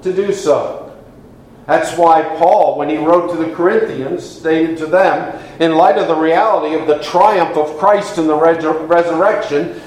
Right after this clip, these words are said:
be steadfast, immovable, always abounding in the work of the Lord, knowing what?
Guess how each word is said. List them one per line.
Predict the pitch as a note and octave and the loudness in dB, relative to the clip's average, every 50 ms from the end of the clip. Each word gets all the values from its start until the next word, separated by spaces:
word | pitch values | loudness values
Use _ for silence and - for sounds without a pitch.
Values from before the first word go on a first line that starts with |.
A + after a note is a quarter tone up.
| - - - | -14 -8 -4
be | F#3+ G3 - | -4 -4 -4
steadfast, | - - - G3 G#3 A3+ - - - F3 E3 D3+ - - - E3 | -4 -2 2 4 4 4 4 2 2 4 4 4 4 2 0 0
immovable, | D#3+ D#3+ F3 G#3 B3 B3+ - F3+ D#3 - - - - - - - - - | 0 2 2 4 4 4 2 2 0 0 0 0 0 0 -4 -4 2 4
always | G#3+ A3 A#3 A3+ A3+ G#3+ - G3 | 6 6 6 6 6 4 4 2
abounding | F#3+ - - G3 G#3 A3+ A3+ A3 F#3 D#3+ D#3 D#3 D#3+ | 0 0 0 2 2 2 0 0 -2 -2 -2 -2 -2
in | D3+ D3+ | -2 0
the | D3+ D3+ | 0 0
work | D#3 E3+ G3 G#3 G3+ G3+ | 2 2 2 2 2 2
of | F3+ D#3+ | 2 2
the | E3 | 2
Lord, | E3 F3+ G#3+ A#3+ A3 F#3 F3+ F3+ F#3 - - - - - - | 4 6 6 6 6 6 4 2 0 -4 -6 -8 -10 -8 -2
knowing | F3 F#3+ A3 A#3 A#3+ A#3 A3 G#3 G3 | 2 4 4 6 6 4 4 2 2
what? | G#3 A3+ A#3 A#3 A3+ A3+ - | 2 2 2 2 0 -4 -6